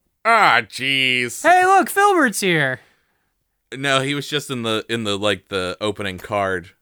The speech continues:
Speaker 1: that I <laughs> just created. He's not actually here.
Speaker 2: Oh, you just have a
Speaker 1: Yeah, I
Speaker 2: fil-,
Speaker 1: just
Speaker 2: you have
Speaker 1: made it.
Speaker 2: you have
Speaker 1: I
Speaker 2: a
Speaker 1: made it in
Speaker 2: recording
Speaker 1: this,
Speaker 2: of him?
Speaker 1: in this editing software I have. <laughs> So I just, I just threw that together just now. We,
Speaker 2: So if
Speaker 1: we,
Speaker 2: I
Speaker 1: we actually just cut out, like, twenty-five minutes of silent audio of me just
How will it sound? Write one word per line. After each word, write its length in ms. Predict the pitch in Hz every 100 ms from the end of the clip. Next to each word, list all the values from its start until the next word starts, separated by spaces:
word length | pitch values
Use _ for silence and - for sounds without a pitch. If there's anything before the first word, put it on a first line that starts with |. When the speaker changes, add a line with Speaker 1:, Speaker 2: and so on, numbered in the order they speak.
| _ -
Speaker 1:
that 160 | 110
I 260 | 95 95 98
<laughs> 80 | -
just 260 | 117 -
created. 500 | - 98 95 90 90
He's 200 | 104 117
not 160 | 123 113
actually 460 | 110 104 - 92 95
here. 360 | 90 85 95 _ _ _
Speaker 2:
Oh, 100 | 156
you 120 | 139 127
just 140 | 127
have 260 | 131 127 139
a 120 | 127
Speaker 1:
Yeah, 160 | 147 139
I 20 |
Speaker 2:
fil-, 60 | 139
Speaker 1:
just 120 | 156
Speaker 2:
you 60 |
have 160 | 156 156
Speaker 1:
made 60 | 151
it. 60 | 151
Speaker 2:
you 100 | 156
have 180 | 160 151
Speaker 1:
I 40 |
Speaker 2:
a 40 | 151
Speaker 1:
made 160 | 185
it 60 | 180
in 80 | 160
Speaker 2:
recording 180 | 160
Speaker 1:
this, 160 | 151 147
Speaker 2:
of 60 | 151
him? 160 | 151
Speaker 1:
in 100 | 143
this 160 | 139 -
editing 400 | 135 131 131 135
software 420 | - 127 - 131
I 60 | 135
have. 760 | 151 139 139 143 - - - _
<laughs> 40 | _ _ _ _ - _ _ _
So 220 | 123 113
I 80 | 110
just, 340 | 120 120 - -
I 140 | 117
just 340 | 123 131 - -
threw 220 | 123 117
that 160 | 107
together 340 | - 104 104 101
just 220 | 104 -
now. 220 | 101 92
We, 180 | 107 156
Speaker 2:
So 260 | - 151 156
if 120 | 143
Speaker 1:
we, 60 |
Speaker 2:
I 120 | 156 208
Speaker 1:
we 160 | 220 220
actually 340 | 208 - 208
just 260 | 160 151 -
cut 200 | - 135
out, 280 | 123 117 -
like, 320 | 117 107 -
twenty-five 500 | - 127 120 123 107
minutes 300 | 110 107 -
of 80 | 98
silent 500 | - 110 101 98 98
audio 420 | 98 95 95 92 78
of 120 | 92
me 200 | 101 95
just 500 | 92 95 - -